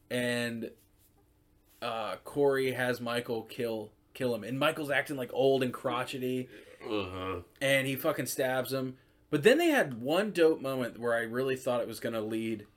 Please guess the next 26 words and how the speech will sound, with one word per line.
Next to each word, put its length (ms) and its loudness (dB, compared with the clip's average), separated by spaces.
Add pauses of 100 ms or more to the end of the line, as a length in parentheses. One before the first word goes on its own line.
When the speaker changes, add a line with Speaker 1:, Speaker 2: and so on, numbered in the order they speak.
(1000)
Speaker 1:
like, 220 -4
okay, 600 2 (320)
finally. 760 -6 (320)
Where 280 4
he, 160 0
st-, 260 -6 (260)
after 320 -2
Michael 240 -4
Myers 220 -2
is 60 -10
killing 220 -2
this 120 -6
guy, 220 2
he, 120 4
like, 160 0
rejuvenates. 1040 0 (1120)
And 100 4
I 100 6
was 120 0
like, 140 -2
"Okay, 400 6
fuck, 340 -4
here 280 2
we 120 2
go." 260 -2
Like, 360 -4